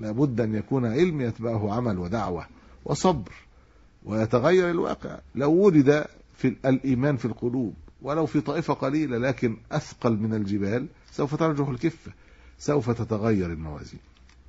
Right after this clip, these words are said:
الله المستعان. عليكم السلام ورحمة الله وبركاته. ما معنى كلمة الزنار التي قالها ابن الفارض؟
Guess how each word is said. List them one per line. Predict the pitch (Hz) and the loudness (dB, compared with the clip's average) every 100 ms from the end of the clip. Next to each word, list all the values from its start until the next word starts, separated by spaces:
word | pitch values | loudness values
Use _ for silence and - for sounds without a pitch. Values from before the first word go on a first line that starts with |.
| - | -14
الله | 92 95 92 80 | -8 -6 -4 -6
المستعان. | 73 - - - - _ - - - - - - - | -10 -14 -18 -18 -18 _ -20 -20 -20 -20 -20 -20 -20
عليكم | - - | -20 -18
السلام | - - | -16 -16
ورحمة | - | -18
الله | - | -20
وبركاته. | - - - - - - - - _ _ - - - - - - _ - - - - - - | -20 -20 -20 -20 -20 -20 -20 -20 _ _ -20 -20 -20 -20 -20 -20 _ -20 -20 -20 -20 -20 -4
ما | 113 120 139 | 2 4 6
معنى | 127 117 | 6 4
كلمة | 135 123 113 104 | 2 2 0 -2
الزنار | 92 104 98 85 - - - - - - - - - - - - - | -4 -2 -2 -4 -8 -20 -20 -20 -20 -20 -20 -20 -20 -20 -20 -20 -12
التي | 95 110 107 | -4 -2 -2
قالها | 107 107 117 123 | -2 2 4 4
ابن | 98 95 | 2 -4
الفارض؟ | - 90 71 | -4 -8 -8